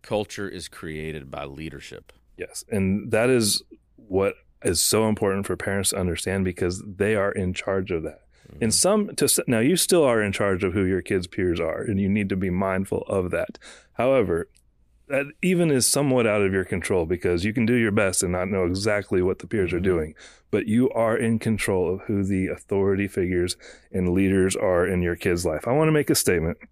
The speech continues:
Speaker 2: I made this statement in one of our man talks. I think it can be defended up and down in every which way. Your kids deserve, while they are kids, to never be in a place where anyone in authority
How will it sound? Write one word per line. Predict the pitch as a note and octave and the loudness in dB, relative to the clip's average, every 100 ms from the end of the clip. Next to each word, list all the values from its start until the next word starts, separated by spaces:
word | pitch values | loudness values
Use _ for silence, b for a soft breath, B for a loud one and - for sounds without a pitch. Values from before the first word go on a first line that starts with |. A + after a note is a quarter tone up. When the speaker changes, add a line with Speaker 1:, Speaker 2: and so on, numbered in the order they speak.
| - | -14
Speaker 2:
I | - - _ - _ _ | -12 -14 _ -20 _ _
made | F2+ G#2+ | -2 0
this | G#2 G#2 | 2 2
statement | G#2 G2 G2+ | 0 0 0
in | F#2+ | 0
one | G2+ | 0
of | G2+ | 0
our | G#2 | 0
man | F#2 E2 | -2 -4
talks. | - - - - _ _ - | -10 -18 -20 -20 _ _ -18
I | |
think | F#2 G2 F2+ - b b b b _ _ | -4 -2 -2 -8 b b b b _ _
it | F#2+ | -4
can | - F#2+ | 0 0
be | F#2+ F#2 | 2 0
defended | F#2 - F#2 F2+ F2 | -2 -2 0 0 0
up | G2+ A2+ | 0 0
and | G#2+ | 0
down | G2+ F#2+ F#2 F#2 - | 0 -2 -4 -6 -10
in | G2 | -8
every | F2+ F#2 F2+ | -4 0 0
which | F2 - | 0 -2
way. | E2+ D#2+ - _ _ _ _ _ _ _ _ _ _ - | -6 -6 -8 _ _ _ _ _ _ _ _ _ _ -2
Your | F#2+ B2+ | 2 2
kids | B2+ C#3 C3 B2+ | 2 2 2 2
deserve, | C#3 A2+ F#2+ D#2+ E2 - B B - | 2 4 4 2 -2 -6 B B -6
while | F#2+ F#2 G2+ | 0 2 4
they | G#2+ G#2+ | 4 2
are | G2 G2+ | 2 0
kids, | - F#2+ D#2+ D#2+ - b b b | 0 0 0 -2 -8 b b b
to | - G#2 | -2 0
never | F#2 F#2+ G2+ G#2+ A#2 B2 A2+ - | 4 4 4 4 2 0 -2 0
be | G2+ G2+ | 2 2
in | G2+ | 2
a | G2+ | 0
place | F#2 G2 E2+ E2+ - | 0 0 2 0 -2
where | F#2+ F2+ F#2 - - | 0 0 -2 -8 -4
anyone | A2 A2+ A2 A2 G#2+ | 0 2 4 2 2
in | G#2+ | 0
authority | F#2+ F2 F#2 F2 E2 E2 | -2 0 2 2 2 0